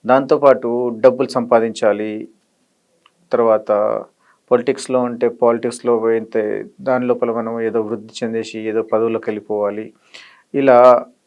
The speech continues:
ఏ వర్గానికి చెంది ఆ వర్గానికి సంబంధించేసిన అత్యున్నత స్థానానికి వెళ్ళే ఆ తాపత్రయం లోపల జరిగే,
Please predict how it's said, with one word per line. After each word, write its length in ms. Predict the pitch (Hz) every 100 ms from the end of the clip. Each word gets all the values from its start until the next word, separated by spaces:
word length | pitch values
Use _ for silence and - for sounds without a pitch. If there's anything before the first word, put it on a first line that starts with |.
| _ -
ఏ 260 | 143 160
వర్గానికి 600 | 160 147 139 147 147 - 135
చెంది 420 | 135 143 143 -
ఆ 140 | - 127
వర్గానికి 520 | 123 127 127 139 135
సంబంధించేసిన 840 | - 123 127 123 123 127 123 - 117
అత్యున్నత 760 | 113 - 113 - 160 160 151
స్థానానికి 580 | 139 - 135 135 135 123
వెళ్ళే 420 | 120 123 120 120 - - - - -
ఆ 160 | 101
తాపత్రయం 760 | 101 120 127 147 - 147 139 135
లోపల 600 | 123 117 107 113 117 120 -
జరిగే, 800 | 131 131 151 147 131 131 -